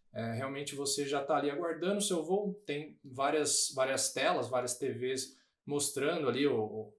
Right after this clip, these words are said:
que horas vai partir o seu voo pra você se programar. Também há chamadas, tudo.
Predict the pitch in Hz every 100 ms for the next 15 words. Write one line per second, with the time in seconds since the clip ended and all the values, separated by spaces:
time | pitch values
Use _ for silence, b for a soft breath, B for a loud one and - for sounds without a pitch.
0 | - 120 123 120 117 117 107 113 - 117
1 | 127 170 165 127 117 - 120 - 135 143
2 | 156 143 147 - B B B B - 139
3 | 143 147 123 123 151 151 147 160 165 139
4 | - 156 196 202